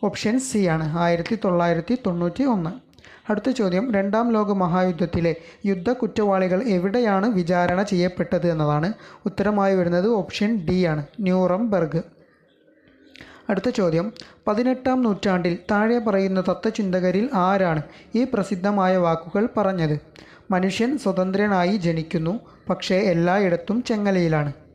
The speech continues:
ഇതിൻ്റെ ഉത്തരമായി വരുന്നത് ഓപ്ഷൻ എ ആണ്, റൂസോ, ജീൻ ജാക്വസ് റൂസോ. അടുത്ത ചോദ്യം, താഴെ പറയുന്നവയിൽ ഏതാണ് ഐക്യരാഷ്ട്രസഭയുടെ ഔദ്യോഗിക ഭാഷയല്ലാത്തത്? ഉത്തരമായി വരുന്നത് ഓപ്ഷൻ ഡി ആണ്,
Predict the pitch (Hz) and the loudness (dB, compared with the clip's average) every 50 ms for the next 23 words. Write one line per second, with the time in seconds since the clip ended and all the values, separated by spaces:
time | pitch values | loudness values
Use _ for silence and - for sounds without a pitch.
0 | - - - - - - 240 202 233 240 240 247 226 233 - 220 226 220 202 196 | -20 -20 -20 -20 -10 -4 -2 -2 0 0 0 0 -2 0 -2 -2 0 2 2 2
1 | 190 190 185 175 165 170 170 160 202 247 233 185 170 - - - 196 226 262 - | 2 2 2 2 2 0 0 0 0 0 0 0 -2 -4 -4 -2 -2 -2 -4 -6
2 | - - - - 214 220 214 190 160 143 139 139 - - - - - - - - | -12 -10 -4 0 0 2 2 2 0 0 -4 -6 -10 -16 -20 -20 -20 -14 -6 -2
3 | 185 190 190 180 190 - 196 160 - - - 269 208 165 - - 202 208 226 277 | 0 0 0 -2 -2 -2 -2 -2 -4 -6 -12 -14 -14 -12 -6 -2 0 0 0 0
4 | 302 185 190 180 175 175 - - 202 220 220 - 262 208 202 185 - - 196 185 | 0 0 0 0 0 0 -2 -2 -2 -2 -2 -4 -2 0 0 0 0 -2 -6 -6
5 | - - - - - _ - - - - - - - - - - 214 208 214 254 | -8 -12 -20 -20 -20 _ -20 -20 -20 -20 -20 -20 -20 -10 -4 -2 -2 0 0 -2
6 | 247 - 202 170 156 165 185 240 - - - - - _ - 220 214 220 240 240 | -2 0 0 0 0 0 -2 -4 -6 -14 -20 -20 -16 _ -2 0 2 2 2 2
7 | 262 269 262 - 202 196 190 190 185 180 175 165 170 170 175 165 220 254 208 202 | 0 0 0 0 0 2 2 2 0 0 0 0 2 0 0 0 0 0 0 2
8 | 214 208 196 185 175 170 185 202 180 180 185 185 - 247 240 226 214 202 196 - | 2 2 2 0 0 0 0 0 0 0 0 0 0 0 0 2 2 0 0 0
9 | 233 208 - 214 190 175 185 185 180 170 170 175 208 190 175 170 180 175 202 202 | -2 -2 0 0 0 2 2 2 2 2 2 0 2 2 2 0 0 0 0 0
10 | 202 190 196 180 190 226 220 180 175 170 175 170 - 220 240 214 180 165 170 180 | 0 0 0 0 0 0 2 2 2 2 0 0 0 0 2 2 2 2 2 2
11 | 196 185 180 185 175 151 147 139 - - - - - - - - - - - - | 2 2 0 0 -4 -4 -4 -6 -10 -16 -20 -20 -20 -20 -20 -20 -20 -18 -10 -10
12 | - - - 240 233 226 220 214 208 202 196 190 180 175 175 175 202 233 233 185 | -8 -2 0 0 2 2 2 2 2 2 2 2 2 2 0 0 2 2 0 0
13 | - - - - 226 226 214 170 156 175 185 185 175 160 156 151 | -2 -4 -4 -2 -2 -2 -2 -4 -2 0 2 2 2 2 0 -2